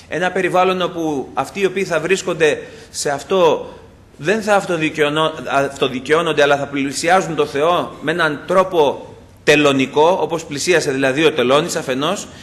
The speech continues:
και από την άλλη με τον τρόπο με τον οποίο κινούνται στον ουρανό τα χερουβίμ και τα σεραφείμ. Δηλαδή, δέος, δεν παραγνωριζόμαστε μέσα στην Εκκλησία.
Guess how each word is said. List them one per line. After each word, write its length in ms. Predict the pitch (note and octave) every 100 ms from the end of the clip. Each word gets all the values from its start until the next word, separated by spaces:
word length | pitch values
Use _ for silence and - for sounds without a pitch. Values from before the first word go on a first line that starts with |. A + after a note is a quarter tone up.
| -
και 80 | -
από 200 | D#3+ E3
την 180 | D#3 D#3+
άλλη 220 | E3 F3+
με 120 | G3+
τον 220 | G3 F3 D#3
τρόπο 480 | E3 E3 F#3 G3 - -
με 100 | D#3+
τον 180 | E3
οποίο 460 | D#3 D#3 G#3+ A3 G#3+ - -
κινούνται 400 | F3 E3 A3 A3
στον 200 | A3 G3
ουρανό 280 | F3 F3 G#3
τα 120 | A3
χερουβίμ 460 | A3 G#3 A3 B3+
και 100 | G3+
τα 100 | F3
σεραφείμ. 460 | F3+ F#3+ G3 B3+ G3
Δηλαδή, 580 | D3 C#3+ F3+ F3 - -
δέος, 760 | A2+ B2 F#3+ A3 D#3+ A#3+ - - - - - - - -
δεν 140 | C#3+
παραγνωριζόμαστε 1040 | F3+ F#3+ E3+ E3 D#3 C3+ D3 D3 D3+ F#3 F#3+ - - - -
μέσα 260 | - D3 C#3
στην 120 | C3+
Εκκλησία. 520 | C#3 C#3 C3+ F3+ F#3+